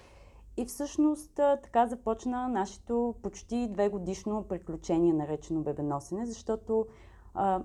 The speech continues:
истината е, че <clears throat> имахме и бебешка количка, в която се опитвахме да я возим, но тя категорично отказваше да стои в нея. И така някъде до към деветия месец, така че в общи линии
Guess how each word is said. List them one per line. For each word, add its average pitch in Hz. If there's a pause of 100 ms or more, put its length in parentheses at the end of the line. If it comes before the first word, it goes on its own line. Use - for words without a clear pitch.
истината 208
е, 196
че 180 (280)
<clears throat> 202
имахме 185
и 156
бебешка 202
количка, 233 (380)
в -
която 190
се -
опитвахме 196
да 151
я 143
возим, 196
но 269
тя 240
категорично 220
отказваше 202
да 151
стои -
в 139 (100)
нея. 180 (540)
И 226
така 254
някъде 254
до 233
към 220
деветия 220
месец, 208
така 202
че 226
в -
общи 226
линии 226